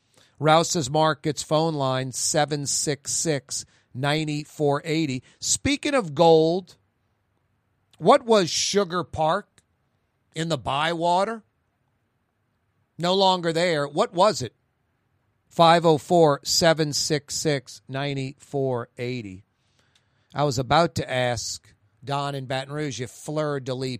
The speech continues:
Pizza reopened today. I think it's, like, National Pepperoni, not National Pizza Day, National Pepperoni Pizza Day.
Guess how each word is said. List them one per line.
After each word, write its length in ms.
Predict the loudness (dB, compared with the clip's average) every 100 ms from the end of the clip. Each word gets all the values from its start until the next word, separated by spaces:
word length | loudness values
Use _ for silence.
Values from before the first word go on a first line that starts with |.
| -12
Pizza 480 | -12 -10 -10 -10
reopened 840 | -10 -12 -14 -14 -16 -16 -20 -20 -20
today. 440 | -20 -18 -18 -20 _ _ _ _ _ _ _
I 80 | -8
think 140 | -6
it's, 140 | -4 -6
like, 120 | -8
National 600 | -8 -8 -8 -8 -8 -8
Pepperoni, 640 | -8 -8 -6 -6 -6 -6
not 160 | -6 -6
National 260 | -6 -6 -8
Pizza 400 | -8 -10 -10 -10
Day, 300 | -10 -12 -14 _ _
National 460 | -6 -6 -4 -6 -6
Pepperoni 880 | -2 -2 -2 0 0 0 -2 -6 -10
Pizza 460 | -12 -12 -12 -12
Day. 320 | -12 -12 -12